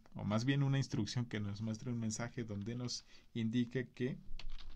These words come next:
debemos especificar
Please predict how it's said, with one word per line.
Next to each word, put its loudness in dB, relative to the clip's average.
debemos 0
especificar -2